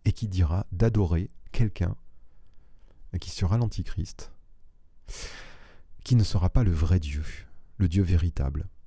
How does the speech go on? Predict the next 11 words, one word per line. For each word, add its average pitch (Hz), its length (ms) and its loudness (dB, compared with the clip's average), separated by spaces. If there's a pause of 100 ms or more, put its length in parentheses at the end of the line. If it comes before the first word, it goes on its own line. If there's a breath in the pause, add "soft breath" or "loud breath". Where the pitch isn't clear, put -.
(500)
Alors, 82 440 0
mes 87 200 0
frères 95 200 0
et 82 60 0
sœurs, - 480 -4 (380)
gardons 120 340 2
ces - 160 -2
choses. - 440 -6 (560)
Un 78 100 0
dernier 101 240 4
verset 107 380 0